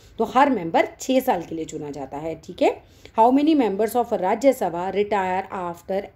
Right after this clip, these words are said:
every two years? छः साल के लिए चुने जाते हैं, ठीक है।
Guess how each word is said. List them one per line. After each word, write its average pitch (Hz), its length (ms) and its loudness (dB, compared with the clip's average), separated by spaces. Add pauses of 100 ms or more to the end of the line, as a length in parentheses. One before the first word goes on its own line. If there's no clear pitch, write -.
(120)
every 170 240 -6 (140)
two 185 360 -6
years? 165 160 4 (640)
छः 269 220 6
साल 277 220 4
के 277 100 -2
लिए 285 120 0
चुने 202 260 -2
जाते 185 280 -2
हैं, 311 200 -6 (440)
ठीक 269 160 -2
है। 320 160 0